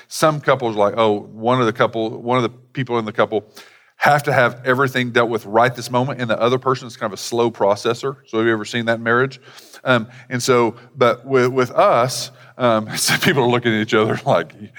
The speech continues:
you dork." And so, um, it's like, we need some time, especially if hard reconciliations, uh, being attempted, give some time and give some prayer. Trust the Holy Spirit.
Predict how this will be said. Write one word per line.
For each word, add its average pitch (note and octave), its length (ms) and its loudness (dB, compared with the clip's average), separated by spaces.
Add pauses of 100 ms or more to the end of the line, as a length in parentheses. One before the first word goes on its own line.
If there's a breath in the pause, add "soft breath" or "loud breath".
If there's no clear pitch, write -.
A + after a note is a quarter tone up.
(200 loud breath)
you F#2+ 140 -10
dork." G2 400 -2 (220 loud breath)
And B2 180 -2
so, B2+ 320 4
um, B2 160 4
it's B2+ 200 -2
like, A#2+ 220 4 (580)
we D3 280 -2
need D#3 400 0
some C3+ 180 -4
time, B2+ 400 0 (460 soft breath)
especially F3 580 -4
if C3+ 160 -2
hard D3+ 560 -2
reconciliations, C3+ 1080 -2 (300)
uh, A#2 140 -2 (420)
being C#3 200 -2
attempted, D#3 500 -4 (720 soft breath)
give A3 140 -2
some D#3 160 -4
time A#2 260 2
and A2+ 80 -6
give A2+ 100 0
some G2 120 -10
prayer. A2 200 0
Trust G#3+ 300 -2
the D3+ 80 0
Holy A2 220 -4
Spirit. G2+ 400 -10